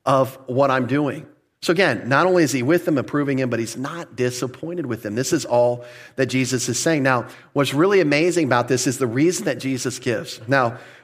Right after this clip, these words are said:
go back, 'cause I, it, it's, it's, we can just jump right over it, but I think it's very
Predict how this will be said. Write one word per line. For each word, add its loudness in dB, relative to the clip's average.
go 4
back, 2
'cause 2
I, 6
it, -4
it's, -4
it's, -4
we 2
can 0
just -2
jump 0
right 4
over 2
it, -2
but 0
I -4
think 0
it's -4
very 0